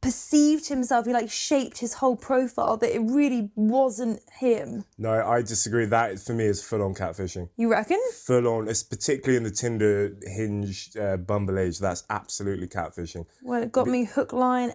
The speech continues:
Speaker 1: and catfish sinker.
Speaker 2: Be-
Speaker 1: I'm
Speaker 2: I think,
Speaker 1: furious.
Speaker 2: I think there's two, you know, I think the two worst or, or, yeah, I think the two worst ways of doing it are, A, really doing, like, a whole Photoshop job on your face and making yourself look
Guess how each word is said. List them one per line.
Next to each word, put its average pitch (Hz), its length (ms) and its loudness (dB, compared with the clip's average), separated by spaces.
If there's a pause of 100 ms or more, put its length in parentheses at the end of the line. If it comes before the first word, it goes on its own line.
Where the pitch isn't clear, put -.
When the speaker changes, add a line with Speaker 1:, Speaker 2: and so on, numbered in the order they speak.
Speaker 1:
and 226 240 0
catfish 240 460 -2
sinker. 220 600 -2
Speaker 2:
Be- 110 120 -6
Speaker 1:
I'm 240 80 0
Speaker 2:
I - 20 0
think, 143 180 2
Speaker 1:
furious. 247 500 2
Speaker 2:
I 107 60 0
think 123 200 -2
there's - 240 -2
two, 120 320 2
you 113 100 0
know, 104 100 2
I 101 40 2
think 101 200 -6
the 98 60 -6
two 117 320 -4
worst 107 460 0
or, 107 60 2
or, 95 560 0
yeah, 92 160 -2
I 85 40 -4
think - 160 -10
the 95 60 -12
two 117 200 -4
worst 104 300 0
ways 95 200 -4
of 90 80 -6
doing 92 260 -2
it 90 100 -8
are, 95 280 -2
A, 110 320 -2 (420)
really 104 360 -2
doing, 82 200 -4
like, 82 140 -8
a 92 40 -12
whole 85 160 -6
Photoshop 85 680 -8
job 87 200 -6
on 85 80 -6
your 82 80 -8
face 82 360 -8
and 87 80 -10
making 85 160 -10
yourself 85 360 -8
look - 260 -6